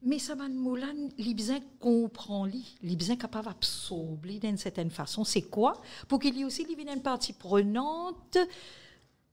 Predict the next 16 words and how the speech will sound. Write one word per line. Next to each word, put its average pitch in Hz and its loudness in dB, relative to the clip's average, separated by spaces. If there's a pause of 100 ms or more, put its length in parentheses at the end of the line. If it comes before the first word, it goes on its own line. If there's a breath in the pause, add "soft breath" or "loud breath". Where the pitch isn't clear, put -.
(800)
pour 349 2 (680)
capable, 330 -4 (100)
amène, 240 0
donne 349 0
ce 320 -2
support, 302 -4
lui 247 -4
aussi, 247 -4 (380 loud breath)
à 196 2
la 196 0
sécurité 220 -2
de 214 0
tout 208 0
le 175 6
monde. 175 0 (220 loud breath)
L'enfant, 330 6